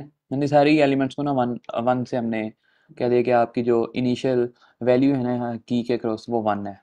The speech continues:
ठीक है, इससे ये भी हुआ है कि ना आपके जो हैं, आ, एलिमेंट्स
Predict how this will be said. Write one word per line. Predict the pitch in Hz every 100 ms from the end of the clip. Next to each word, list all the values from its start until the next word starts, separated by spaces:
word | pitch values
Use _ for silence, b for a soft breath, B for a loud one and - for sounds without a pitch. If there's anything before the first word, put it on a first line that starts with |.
| _ _ _ -
ठीक | 113
है, | 120 123 _ _ _ _ _ _ _ - - _ _ _ _ _ _ _ _ _ -
इससे | - 196
ये | 185 190
भी | 208
हुआ | 180 170
है |
कि | 165 170
ना | 175 175 165 - _ _ _ _ _ _
आपके | 151 147 147 151
जो | 156
हैं, | 147 147 143 147 - _ _ _ _ _ _ _ _ _ _ _ _ _ - _ -
आ, | 127 131 127 131 131 _ _ _ -
एलिमेंट्स | 147 160 160 123 117 -